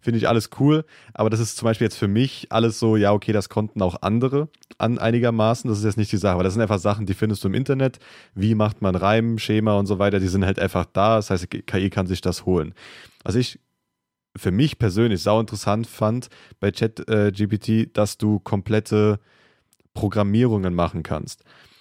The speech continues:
Also zum Beispiel, du kannst einfach sagen, ich will in Python, ähm, zum Beispiel, das haben wir jetzt letztens für uns für, beim drei D Drucken, passt dieses Modell mit dieser Länge und Breite auf unser Druckbrett drauf.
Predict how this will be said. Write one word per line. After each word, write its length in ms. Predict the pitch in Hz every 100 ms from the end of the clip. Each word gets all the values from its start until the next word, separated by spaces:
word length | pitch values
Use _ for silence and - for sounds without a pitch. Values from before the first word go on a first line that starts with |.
| _
Also 200 | - 98
zum 140 | 92 98
Beispiel, 280 | 107 -
du 80 | 104
kannst 280 | - 107 107
einfach 180 | 101 101
sagen, 320 | 92 98 104
ich 180 | 104 -
will 120 | 104
in 120 | 104
Python, 640 | 90 120 120 120 117 117 - _ _ _ -
ähm, 460 | 110 110 110 110
zum 120 | - -
Beispiel, 180 | 101
das 120 | 107 101
haben 120 | 98
wir 80 | 101
jetzt 100 | 90
letztens 280 | 104 110 -
für 200 | - 98
uns 220 | 101 -
für, 280 | - 101 95
beim 220 | 90 90
drei 160 | 87 92
D 160 | 95
Drucken, 380 | 110 113 107 107 - - - _
passt 360 | - 117 -
dieses 340 | 110 110 113 -
Modell 400 | 101 107 113 127
mit 220 | 110 -
dieser 260 | 110 104 98
Länge 380 | 98 117 127
und 160 | 107 92
Breite 600 | 87 104 127 - 135 -
auf 260 | 104 110 -
unser 300 | 107 107 104
Druckbrett 580 | - 101 - 92 82
drauf. 360 | - 78 67 -